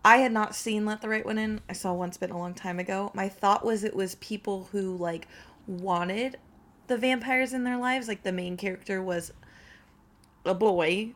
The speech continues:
or a young man boy who wants the vampire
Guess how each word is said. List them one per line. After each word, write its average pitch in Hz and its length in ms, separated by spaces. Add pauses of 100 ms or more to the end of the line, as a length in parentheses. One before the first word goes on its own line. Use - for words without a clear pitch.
or 175 220
a 170 300
young 185 500 (100)
man 180 340
boy 165 600
who 214 100
wants 190 540
the 175 480
vampire 196 760